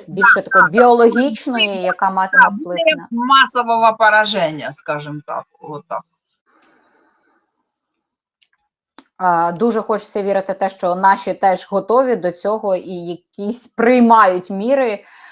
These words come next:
Speaker 2: щоб все ж таки не, не було тих жахливих наслідків, які можуть бути від застосування подібної зброї.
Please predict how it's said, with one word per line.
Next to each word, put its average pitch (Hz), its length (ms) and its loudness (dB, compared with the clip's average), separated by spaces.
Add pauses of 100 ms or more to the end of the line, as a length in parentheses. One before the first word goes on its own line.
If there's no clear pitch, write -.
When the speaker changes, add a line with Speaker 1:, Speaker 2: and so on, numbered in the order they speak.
Speaker 2:
щоб - 260 -10
все 226 240 0
ж 233 120 -8
таки 233 240 -4
не, 226 480 0 (580)
не 254 160 6
було 269 400 6
тих 233 300 2
жахливих 208 580 -2
наслідків, 208 580 -6
які 185 180 -12
можуть 185 380 -10
бути 170 320 -12
від 160 140 -12
застосування 165 680 -14
подібної 156 440 -18
зброї. 160 400 -20